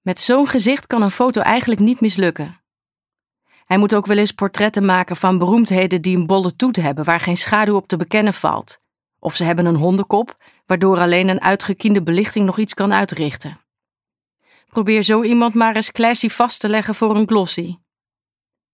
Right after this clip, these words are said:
Hij laat zijn blik langs het lichaam van de Française glijden. Ook al valt de top die ze draagt wijd,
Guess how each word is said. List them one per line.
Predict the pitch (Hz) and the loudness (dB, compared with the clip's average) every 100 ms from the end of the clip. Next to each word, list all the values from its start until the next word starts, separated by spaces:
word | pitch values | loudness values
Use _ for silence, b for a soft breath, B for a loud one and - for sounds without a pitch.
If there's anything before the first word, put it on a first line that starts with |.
| _ _ _ b b | _ _ _ b b
Hij | 214 | -2
laat | 220 240 254 | 2 0 0
zijn | 220 | 0
blik | 226 254 | 0 0
langs | 226 226 | 0 0
het | 196 | 0
lichaam | 208 247 226 | -2 0 0
van | 214 214 | 0 -2
de | 208 | -2
Française | - 202 - 165 160 156 | -2 -2 0 -2 -2 -6
glijden. | 165 156 156 160 - _ _ _ _ _ _ _ _ | -4 -4 -6 -10 -14 _ _ _ _ _ _ _ _
Ook | 247 247 | -2 0
al | 247 | -2
valt | - 277 262 | 2 0 0
de | 233 | -2
top | 277 262 | -2 0
die | 226 | -2
ze | 208 | -2
draagt | 190 202 185 - | -2 0 0 -2
wijd, | 165 185 262 - | -2 -2 -2 -10